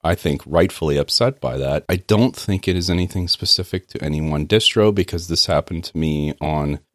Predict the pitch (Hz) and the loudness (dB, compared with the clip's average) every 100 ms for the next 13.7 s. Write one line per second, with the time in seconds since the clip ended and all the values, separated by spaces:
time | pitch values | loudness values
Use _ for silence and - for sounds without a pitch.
0 | 78 80 78 90 87 85 82 - 92 - | -4 -2 -2 0 2 2 0 0 0 0
1 | 87 78 - 110 110 123 127 _ - 95 | -2 0 2 4 6 2 -4 _ -4 -2
2 | 78 80 90 - 92 85 82 - 78 76 | 0 2 0 0 0 0 0 0 -2 -2
3 | - 85 104 - - 85 85 82 78 76 | 0 2 2 -2 0 2 4 2 2 0
4 | 76 80 87 80 78 - 85 - 82 - | -2 0 2 2 0 0 -2 2 0 0
5 | 87 85 80 78 78 76 82 78 - 87 | 0 4 4 2 0 0 0 -2 -2 -2
6 | 78 76 - 76 - 92 87 95 117 - | 0 -2 -4 -4 -2 0 2 2 0 -2
7 | 73 76 78 - 87 - 113 131 _ _ | -6 -4 -4 -2 0 2 2 2 _ _
8 | - 69 76 85 107 117 - 76 71 82 | -8 -2 0 2 0 -4 -6 -4 0 2
9 | 85 101 107 110 _ - - 101 90 87 | 4 2 0 -4 _ -6 2 4 4 2
10 | - - 117 - - - 143 123 104 - | -2 -2 -2 -2 -2 2 4 4 0 -4
11 | _ - 98 87 - - 110 120 113 101 | _ -4 -2 -2 -4 -2 0 2 2 0
12 | 101 90 85 139 - 92 80 82 - 82 | -4 -6 -4 -2 -2 -2 -2 0 -2 -4
13 | 82 82 90 85 82 78 - | -4 -2 -2 -2 -2 -4 -6